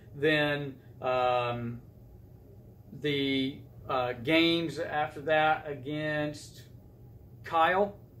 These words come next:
And this is the same night. Um, I wasn't going to record another game tonight. Uh, I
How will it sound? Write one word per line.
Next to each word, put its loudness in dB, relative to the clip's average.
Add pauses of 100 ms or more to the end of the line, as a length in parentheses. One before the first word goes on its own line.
(1300)
And 4
this 0
is -6
the -4
same 0
night. 0 (380)
Um, 2 (1300)
I 4
wasn't 4
going 0
to 0
record -2
another 0
game -4
tonight. 0 (600)
Uh, 2 (180)
I 6